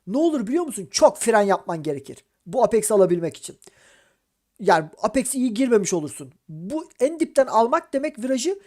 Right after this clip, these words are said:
fren yapmak demek. Çok bayağı yavaşlaman lazım bu virajı alabilmek için. Yavaşlayacaksın ki geri şu tarafa doğru çık. Hele zaten buraya böyle girip böyle çıkmaya çalışıyorsan iyice saçmalıyorsun zaten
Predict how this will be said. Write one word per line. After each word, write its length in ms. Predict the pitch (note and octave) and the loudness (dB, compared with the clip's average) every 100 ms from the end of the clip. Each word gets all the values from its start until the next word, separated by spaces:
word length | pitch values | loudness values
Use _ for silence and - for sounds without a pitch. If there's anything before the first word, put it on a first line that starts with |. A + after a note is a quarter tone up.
| _ | _
fren 280 | - A#3 B3+ | -8 2 4
yapmak 480 | C4 G#3+ G3+ F#3 - | 4 0 -4 -6 -6
demek. 360 | C#3+ B2+ _ - | -12 -14 _ -6
Çok 360 | E4 C#4+ - | -4 -4 2
bayağı 220 | C#4+ C4+ | 4 4
yavaşlaman 520 | A3+ A3 G#3+ A3 A3 G3 | 4 2 0 -2 0 2
lazım 260 | F3 E3+ | 2 0
bu 120 | F3 | -2
virajı 220 | F3 F3 E3+ | 0 0 0
alabilmek 380 | D#3+ D3 D3 | -2 -6 -10
için. 340 | - - G4+ - - - _ | -8 0 0 0 -18 -20 _
Yavaşlayacaksın 600 | E3 F#3+ A#3 - B3+ F4 | 2 4 2 0 -4 -4
ki 140 | F4 G#3 | -4 -2
geri 220 | C4+ D4 | 0 0
şu 120 | - | -2
tarafa 280 | D#4+ D4 A#3+ | -2 -2 -2
doğru 180 | A#3+ F#3 | 0 0
çık. 300 | - - _ - - - | -2 -8 _ -20 -20 -6
Hele 220 | - C#4 | 0 2
zaten 400 | A#3+ B3+ B3+ E3+ | 4 2 2 0
buraya 320 | F#3 C4+ G#3 D#3+ | -2 -2 0 0
böyle 220 | C4 C#4+ | 2 2
girip 340 | G3 G3 G3 | 0 0 -2
böyle 300 | D#3+ C4+ D4+ | 0 2 2
çıkmaya 260 | - A#3 G#3+ | 0 -2 -4
çalışıyorsan 420 | A3+ G#3 C#4 F#4+ | -4 -4 -4 -4
iyice 180 | D#4 C4 | -2 -2
saçmalıyorsun 600 | - F#3 F3 F3 F3 D#3+ | 0 -2 0 0 0 0
zaten 260 | E3+ G4+ | 0 -2